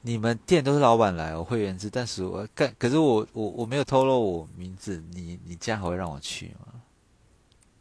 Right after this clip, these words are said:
Google 不到啊，哎呦，看来我们要私下联络一下。可以，可以，我，我再问你一下啊。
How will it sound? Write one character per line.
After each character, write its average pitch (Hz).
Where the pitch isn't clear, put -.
Google 104
不 80
到 87
啊， 65
哎 82
呦， 87
看 101
来 85
我 78
们 78
要 85
私 -
下 85
联 65
络 71
一 87
下。 -
可 107
以， 123
可 110
以， 104
我， 92
我 95
再 104
问 107
你 82
一 71
下 76
啊。 73